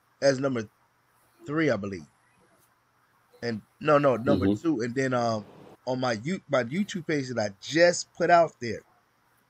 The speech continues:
Speaker 1: it's already
Speaker 2: Mm-hmm.
Speaker 1: searchable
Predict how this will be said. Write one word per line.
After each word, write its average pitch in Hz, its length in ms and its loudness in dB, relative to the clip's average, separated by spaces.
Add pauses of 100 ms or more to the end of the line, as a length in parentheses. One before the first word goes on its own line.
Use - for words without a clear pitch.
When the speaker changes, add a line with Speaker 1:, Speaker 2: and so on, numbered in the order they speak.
Speaker 1:
it's 123 320 -6
already 139 800 0 (260)
Speaker 2:
Mm-hmm. 110 220 4
Speaker 1:
searchable 113 800 -2